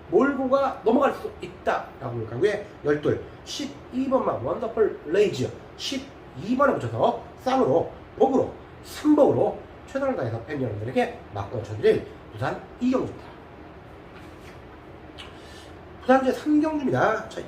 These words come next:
이번 경주는, 어, 돈거리 천사백 거리인데 돈거리에서 대단히 우선 뒷심적 바-, 발휘까지 했던 말 승문전에 도전하지만 한 발은 더 노릴만하다. 또 된다라고 볼 경우에 십일 번마, 어, 스피드 매치, 십일 번 스피드 매치를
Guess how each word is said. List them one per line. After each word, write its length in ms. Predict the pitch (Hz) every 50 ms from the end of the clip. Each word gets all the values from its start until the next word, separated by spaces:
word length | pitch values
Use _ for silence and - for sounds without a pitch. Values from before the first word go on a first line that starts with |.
| -
이번 220 | - 233 262 262 254
경주는, 480 | 254 240 233 233 247 262 262 - - - - - - - -
어, 120 | 147 -
돈거리 340 | - 175 202 214 214 180 156
천사백 800 | - - 254 262 247 - - - - - 170 175 185 208 190 -
거리인데 480 | 175 165 160 160 180 220 - - - - - - - - - - -
돈거리에서 520 | 170 202 247 277 277 262 254 - 233 -
대단히 400 | - 127 - 254 320 320 294 254
우선 220 | 202 202 190 -
뒷심적 920 | - - - - - - 269 269 262 254 - 233 - - - - - -
바-, 100 | - 180 180 - - - - - -
발휘까지 400 | - 151 180 185 180 175 147 143
했던 240 | - - 151 127 123
말 220 | 143 135 104 - - - - - - -
승문전에 640 | - - 302 302 294 294 285 269 269 247 233 220 -
도전하지만 640 | 143 139 135 131 123 120 120 180 220 247 - - - - - - - -
한 280 | - - - 294 285 294
발은 200 | 302 277 254 -
더 200 | - 165 135 117 120
노릴만하다. 600 | 139 151 147 127 110 - - 170 196 - - - - - - - - - - -
또 280 | 277 269 254 220 - - - - - - - - -
된다라고 580 | 127 139 139 117 101 - - - 110 110 104
볼 120 | 104 101 101
경우에 240 | 107 110 143 175 175
십일 580 | - - - 262 - - - - 240 254 247
번마, 400 | - 151 156 170 208 254 262 254 - - - - - -
어, 80 | - 131
스피드 360 | - - - - 269 254 -
매치, 420 | 190 131 - - - 190 - - - - - - -
십일 360 | - - - 254 294 294 262
번 220 | 240 262 247 220 -
스피드 300 | - - - 240 214 196
매치를 420 | 180 123 120 - 233 233 - -